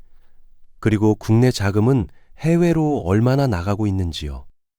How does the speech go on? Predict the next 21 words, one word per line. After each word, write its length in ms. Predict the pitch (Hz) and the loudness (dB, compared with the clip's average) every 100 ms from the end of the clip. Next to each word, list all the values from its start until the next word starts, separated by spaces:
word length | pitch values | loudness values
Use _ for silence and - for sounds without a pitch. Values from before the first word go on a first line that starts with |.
| _ _ _ _ _ - | _ _ _ _ _ -2
이 200 | 104 113 | 0 2
세 200 | - 139 | 0 0
가지가 340 | 135 123 135 | -2 -2 -4
한쪽으로 500 | 127 175 - 147 147 | -4 -4 -2 -2 -2
정렬되기 540 | - 95 107 107 98 | 0 0 0 0 -4
시작하면 720 | 104 - 107 - 82 90 87 - - - - _ _ _ - | -6 -6 -8 -6 -6 -4 -6 -10 -20 -20 -20 _ _ _ -6
그때부터는 800 | 120 143 127 - 127 131 104 69 | 2 4 4 2 0 2 0 -4
뉴스가 520 | 87 107 - 139 127 85 | -4 -2 -2 -4 -4 -2
아니라 380 | 82 87 80 - - - | -4 -4 -6 -10 -16 -4
돈이 340 | 101 104 117 - | 0 2 0 0
어디로 380 | 87 92 127 | -2 0 0
향하는지 680 | 127 123 123 101 82 76 71 - | 0 -2 -2 -2 -4 -8 -10 -12
먼저 320 | - 85 82 92 | -4 -2 -2 -4
보이실 380 | - 87 101 | -2 -4 -4
겁니다. 480 | - 85 73 71 67 - - _ _ _ _ _ _ _ _ | -6 -8 -8 -10 -12 -18 -20 _ _ _ _ _ _ _ _
시장은 440 | - 165 170 175 | -4 0 2 4
말이 280 | 170 113 135 | 2 2 0
아니라 580 | 107 95 95 104 80 - - - - | 0 -2 -4 -4 -6 -12 -20 -20 -8
돈으로 340 | 110 127 139 | -2 0 0
진심을 460 | 139 113 110 127 131 | -2 -2 -2 0 -2
보여줍니다. 760 | - 101 104 90 76 76 69 | 0 -2 -2 -6 -8 -10 -12